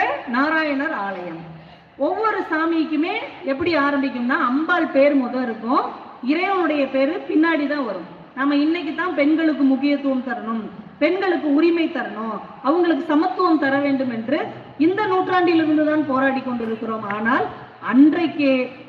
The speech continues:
பெண் தெய்வத்துக்கு தான் முதலிடம் கொடுத்த ஒரு பாரம்பரியம் நம்முடைய தமிழ் பாரம்பரியம், நம்முடைய இந்திய பூமிக்கு சொந்தம். அதனாலதான் தன் உடம்புலயே பாதிய சிவபெருமான் அப்படியே மனைவிக்கு கொடுத்தார். சரி சமம், ஆணும் பெண்ணும்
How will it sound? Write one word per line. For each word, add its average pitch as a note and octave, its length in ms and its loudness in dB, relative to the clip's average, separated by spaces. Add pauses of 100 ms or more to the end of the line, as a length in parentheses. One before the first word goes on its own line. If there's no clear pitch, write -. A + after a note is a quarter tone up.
பெண் F4 340 4
தெய்வத்துக்கு E4+ 600 0
தான் G4+ 260 2
முதலிடம் D#4+ 520 2
கொடுத்த C#4 340 -2
ஒரு A#3+ 240 -2
பாரம்பரியம் D4+ 760 0 (220)
நம்முடைய C4+ 360 4 (140)
தமிழ் G4+ 460 0
பாரம்பரியம், C4+ 680 0 (220)
நம்முடைய D4 340 4 (100)
இந்திய A4+ 380 2 (160)
பூமிக்கு A3+ 460 -6
சொந்தம். - 440 -10 (520)
அதனாலதான் C4+ 520 0
தன் A#3+ 240 -4
உடம்புலயே D4 500 0
பாதிய D4+ 540 2 (460)
சிவபெருமான் D#4 720 2 (160)
அப்படியே D#4+ 340 0
மனைவிக்கு C#4 500 0
கொடுத்தார். A3+ 500 -4
சரி B3 260 0 (120)
சமம், G3+ 300 -6 (100)
ஆணும் C#4 320 2
பெண்ணும் C4 360 -2